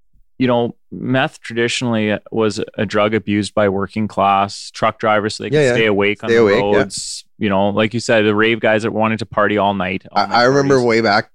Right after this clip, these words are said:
Speaker 2: um, somebody was like, "Wow, I, I've been doing meth, but, like, my parents and my grandparents don't even know what meth is." And I was like, "Tell them it's trucker speed."
Speaker 1: Yeah,
Speaker 2: So they
Speaker 1: exactly.
Speaker 2: went back and they were like, "Grandma, do you know what trucker speed is?" And she's like, "Oh, yeah.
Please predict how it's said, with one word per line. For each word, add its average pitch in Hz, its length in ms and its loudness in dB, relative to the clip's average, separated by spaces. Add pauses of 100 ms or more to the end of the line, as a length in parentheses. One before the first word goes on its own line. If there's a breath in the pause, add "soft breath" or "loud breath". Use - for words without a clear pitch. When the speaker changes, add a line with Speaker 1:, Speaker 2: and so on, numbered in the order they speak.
Speaker 2:
um, 92 340 -2 (400)
somebody 110 280 2
was 101 180 2
like, 95 220 0 (120)
"Wow, 80 400 0
I, 107 260 -2 (220)
I've 95 80 -2
been 107 120 2
doing 107 220 0
meth, 95 240 0
but, 85 200 0
like, 80 200 -2 (200)
my 101 160 0
parents 117 400 2
and 107 80 -4
my 98 120 0
grandparents 92 600 0
don't 98 160 2
even 107 180 2
know 87 120 2
what 87 140 2
meth 80 240 -4
is." 82 200 0
And 80 80 -4
I 80 60 -2
was 76 120 -4
like, 80 120 -2 (180)
"Tell - 180 -2
them 101 120 0
it's 92 120 -6
trucker 87 320 -2
speed." - 360 -10 (320)
Speaker 1:
Yeah, 107 220 2
Speaker 2:
So 85 40 -6
they 98 40 -4 (280)
Speaker 1:
exactly. 131 60 4
Speaker 2:
went 147 160 2
back 107 240 2
and 110 80 -4
they 110 60 0
were 107 80 2
like, 90 200 0 (320)
"Grandma, 113 260 4
do 123 120 -4
you 143 80 4
know 202 60 6
what - 100 0
trucker 170 260 0
speed 190 340 0
is?" 262 160 4
And 190 80 4
she's - 160 -4
like, 311 120 -6
"Oh, 508 180 0
yeah. 107 480 2